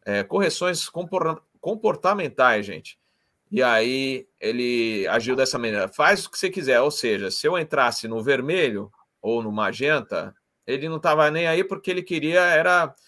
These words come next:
me ver morto, entre aspas, né? Só que ele junto, ia junto e com os passageiros, mas pra você ver como tem certos comportamentos que você tem que, às vezes o,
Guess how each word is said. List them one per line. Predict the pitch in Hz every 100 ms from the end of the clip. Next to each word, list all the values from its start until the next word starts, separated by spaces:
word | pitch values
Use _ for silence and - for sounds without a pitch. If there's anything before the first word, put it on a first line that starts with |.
| _ _ -
me | 123
ver | 117 170
morto, | 180 160 131 - - -
entre | 110 123
aspas, | 120 98 - - -
né? | 104 113 _ _ _ -
Só | 120
que | 120 165
ele | 151
junto, | 131 160 165 151
ia | 143 131
junto | 135 170 190
e | 185
com | 180
os |
passageiros, | - - 180 139 117 104 104
mas | 104
pra | -
você | 135
ver | 117 127
como | 139 147 147
tem | 151 147 151
certos | 151 147 -
comportamentos | - 143 143 135 139 120 135 139
que | 147
você | 147 139 139
tem | - 131
que, | - 139 107 _ _ _ _ _ - 113 117
às | 120 120
vezes | 143 147
o, | 143 113